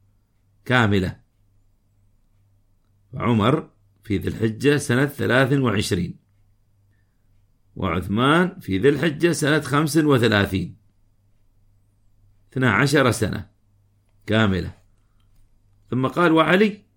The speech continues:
علي بن أبي طالب رضي الله عنه، "في رمضان سنة أربعين توفي رضي الله عنه،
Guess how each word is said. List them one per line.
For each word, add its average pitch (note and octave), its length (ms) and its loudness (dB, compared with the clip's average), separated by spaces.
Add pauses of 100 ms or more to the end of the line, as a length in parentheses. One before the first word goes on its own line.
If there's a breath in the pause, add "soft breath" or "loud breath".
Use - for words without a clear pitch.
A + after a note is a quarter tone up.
(140)
علي F#2 240 -2
بن A2 100 -2
أبي A#2+ 200 0
طالب F3+ 380 4
رضي C3+ 240 4
الله A2+ 140 2
عنه، G#2+ 280 0 (1040)
"في A2+ 160 0
رمضان B2+ 640 2
سنة D3 360 0 (120)
أربعين F#2+ 580 0 (580)
توفي F#2 520 -2 (680)
رضي F#2+ 280 0
الله E2+ 160 -2
عنه، F2 360 -2